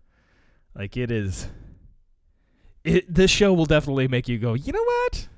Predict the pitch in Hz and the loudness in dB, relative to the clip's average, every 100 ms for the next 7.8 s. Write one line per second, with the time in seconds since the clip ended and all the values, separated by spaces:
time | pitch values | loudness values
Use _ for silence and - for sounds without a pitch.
0 | _ _ 302 415 427 427 359 392 370 392 | _ _ -8 -4 -4 -4 -6 -4 -4 -2
1 | 392 349 - 233 254 160 160 170 170 143 | -2 -4 2 2 2 -2 -2 -2 -4 -8
2 | - - _ - 135 131 - - - - | -16 -20 _ -4 -2 -2 -6 -16 -20 -20
3 | - 143 147 160 151 123 82 - _ _ | -14 -6 0 4 4 0 -8 -16 _ _
4 | - 640 494 - - - - 226 - 165 | -8 -8 -20 -4 -4 -2 -6 -6 -6 -4
5 | 240 349 294 320 262 208 170 151 147 139 | -4 -4 -6 -6 -6 -2 2 4 4 2
6 | 120 110 87 - _ 123 131 - 147 139 | -2 -4 -6 -16 _ -12 -10 -2 -2 0
7 | 143 143 156 160 156 151 101 - | -2 0 2 4 4 2 -4 -8